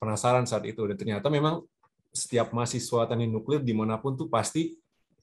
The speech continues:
kebahas gitu ngomongin Chernobyl ini. Jadi kayak semacam dongeng yang wajib disampaikan kepada mahasiswa nuklir gitu. Dan juga di situ kita belajar ternyata, eh, kecelakaan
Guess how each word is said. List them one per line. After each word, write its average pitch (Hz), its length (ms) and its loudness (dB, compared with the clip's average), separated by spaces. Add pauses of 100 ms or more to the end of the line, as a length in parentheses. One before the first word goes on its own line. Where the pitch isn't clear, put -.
(120)
kebahas 127 480 4
gitu 107 200 -4
ngomongin 98 320 0
Chernobyl 98 520 -2
ini. 95 320 -2
Jadi 98 200 -4
kayak 101 160 0
semacam 95 520 0 (400)
dongeng 104 400 0
yang 101 120 0
wajib 101 440 -2
disampaikan 98 800 2 (240)
kepada 90 480 -6 (240)
mahasiswa 98 560 -4
nuklir 101 440 0
gitu. - 80 -16 (800)
Dan 98 80 0
juga 104 240 4
di 110 80 4
situ 117 240 0
kita 117 160 4
belajar 104 320 2
ternyata, 107 480 0 (320)
eh, 104 320 -6 (240)
kecelakaan 113 400 0